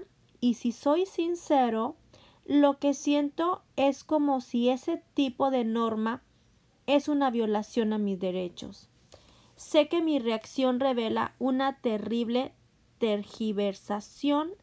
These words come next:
de lo que es el pecado y una subestimación de ti.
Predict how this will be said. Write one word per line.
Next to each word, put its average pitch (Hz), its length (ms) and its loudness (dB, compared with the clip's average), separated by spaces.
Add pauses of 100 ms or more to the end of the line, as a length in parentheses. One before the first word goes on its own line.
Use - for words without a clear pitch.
(100)
de 226 200 0
lo 214 260 -2
que 233 120 -2
es - 160 -8
el 240 140 2
pecado 202 720 -2 (680)
y 269 160 2
una 285 320 2
subestimación 240 1500 0
de 226 120 2
ti. 190 340 -6